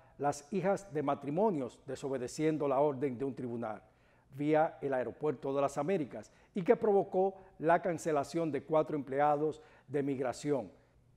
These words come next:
Esto es para que doña Miriam Germán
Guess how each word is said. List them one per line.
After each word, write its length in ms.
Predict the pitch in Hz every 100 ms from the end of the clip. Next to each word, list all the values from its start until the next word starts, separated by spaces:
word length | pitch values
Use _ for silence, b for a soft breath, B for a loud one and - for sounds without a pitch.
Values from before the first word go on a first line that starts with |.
| _
Esto 320 | 143 139 143 160
es 80 |
para 280 | - 139 113
que 120 | -
doña 260 | 107 131 123
Miriam 560 | 104 175 151 123 110 107
Germán 500 | 117 104 131 151